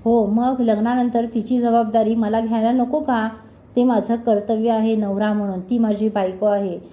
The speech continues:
आता तिच्या जबाबदाऱ्या पार पाडणं माझी जबाबदारी आहे आणि ते माझं कर्तव्य आहे आणि ते मी निभावणारच." तेव्हा काव्या म्हणते, "वा वा, तू आता ना नंदिनी जीवा देशमुख बरोबर शोभतोस आणि मला दिलेल्या एवढ्या शपथा, वचनं, त्याचं काय झालं? सगळं विसरून गेलास ना रे तू?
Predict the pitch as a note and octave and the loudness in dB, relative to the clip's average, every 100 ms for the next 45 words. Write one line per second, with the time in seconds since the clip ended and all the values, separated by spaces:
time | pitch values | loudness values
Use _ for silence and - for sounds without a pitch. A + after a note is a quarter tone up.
0 | - - G3 G#3+ A3 G#3+ B3 A#3+ A#3 A3+ | -20 -12 -4 -2 -2 0 0 2 0 2
1 | A#3 A#3+ A#3+ A3 A3 A3+ A3+ G#3 A3 G#3 | 2 2 0 0 0 0 0 0 0 0
2 | F#3+ G3+ A#3+ A#3+ - - G3 A3+ A3+ G3+ | -2 -2 -2 -4 -16 -8 0 2 2 2
3 | A3 G#3+ G3+ G3+ E3+ E3 - - - B3+ | 2 2 0 -2 -6 -10 -20 -12 -4 0
4 | B3+ C4+ B3 A3 B3 A#3 G#3 A#3 A3+ A#3+ | 2 2 2 0 0 0 0 -2 0 0
5 | A3 A3 A3 A3+ A3+ A#3 A3 A3 G#3 F#3 | 2 0 0 -4 0 0 2 0 0 -2
6 | G3+ G#3 F#3+ F3 E3+ A3+ A#3+ B3 A3+ G3 | -4 -2 -2 -4 -2 0 0 0 0 2
7 | A#3+ B3+ B3+ A#3 G3+ G3+ G#3+ F#3 E3+ - | 2 2 2 2 2 0 0 -2 -4 0
8 | C4 B3+ C#4+ B3 B3 C4 - - - A#3 | 0 2 0 0 -2 -6 -16 -20 -4 0
9 | A#3+ A#3+ C#4+ D#4+ C#4+ C4 C4 B3+ A#3+ A#3+ | 2 2 2 2 0 0 0 2 0 2
10 | A3 A#3+ G#3+ G3+ G#3 G#3+ B3 B3 G#3+ - | 0 0 0 0 0 0 0 0 -4 -4
11 | G3 - A#3 A#3 A#3+ A3+ C4 C4+ A#3+ B3 | -6 -4 0 2 2 2 2 2 2 0
12 | B3+ C4 B3 B3+ B3+ A3+ - B3 A#3 A3+ | 2 2 2 2 0 -2 -2 -2 0 0
13 | A3 B3 A#3 A#3 A#3 C4+ D4+ F4+ E4 C4 | 0 0 0 0 -2 -2 -2 -2 0 0
14 | A#3 A#3 A3 A#3+ A3+ A3+ C4+ D4+ C4+ A#3+ | 0 0 0 0 -2 -2 -2 0 0 0
15 | A#3 A3 A#3+ D4 C#4 | 0 -2 -2 -2 -4